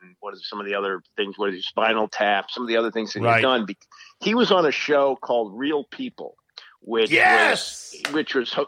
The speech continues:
Speaker 1: hosted by Sarah Purcell.
Speaker 2: I remember
Speaker 1: And it had
Speaker 2: that.
Speaker 1: Fr-, Fran Tarkington on it,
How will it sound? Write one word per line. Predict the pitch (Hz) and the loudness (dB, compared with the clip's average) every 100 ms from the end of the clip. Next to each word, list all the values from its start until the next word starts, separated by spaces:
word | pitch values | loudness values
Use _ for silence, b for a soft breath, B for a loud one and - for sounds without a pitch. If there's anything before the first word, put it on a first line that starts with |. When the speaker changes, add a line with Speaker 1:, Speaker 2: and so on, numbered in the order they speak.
| - | 2
Speaker 1:
hosted | 180 185 160 117 | 2 2 -2 0
by | 127 113 | 0 0
Sarah | 104 - 156 151 143 | -2 0 4 4 2
Purcell. | - 120 - 156 156 160 160 156 147 | -2 -6 -2 0 2 2 2 0 -2
Speaker 2:
I | - | -8
remember | 85 85 85 123 | -14 -12 -10 -8
Speaker 1:
And | 120 120 | -6 -6
it | |
had | 120 110 | -6 -6
Speaker 2:
that. | |
Speaker 1:
Fr-, | - 139 - - - - - | -8 -12 -12 -20 -18 -12 -2
Fran | 143 127 110 | 0 0 -6
Tarkington | - 143 160 170 147 - 151 | -6 -4 -2 -4 -4 -4 -2
on | 143 143 147 | -2 -2 -2
it, | 151 | -4